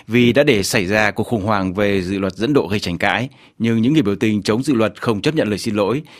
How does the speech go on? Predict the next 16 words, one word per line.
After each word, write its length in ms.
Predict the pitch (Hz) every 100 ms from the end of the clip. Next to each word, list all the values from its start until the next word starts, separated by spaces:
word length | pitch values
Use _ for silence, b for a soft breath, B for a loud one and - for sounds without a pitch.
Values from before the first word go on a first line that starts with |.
| B
nhất 160 | 123 160
là 80 | 120
khi 340 | - 117 107 B B
bà 140 | 123
Lâm 200 | 117 123
không 260 | 117 139 113
chịu 300 | 117 101 98
rút 120 | 165
lại 140 | 147 95
dự 100 | 101
luật 220 | 107 95 _ _
cũng 160 | 113 123
như 180 | 123 110
không 200 | 120 104
từ 140 | 98
chức. 240 | 98 131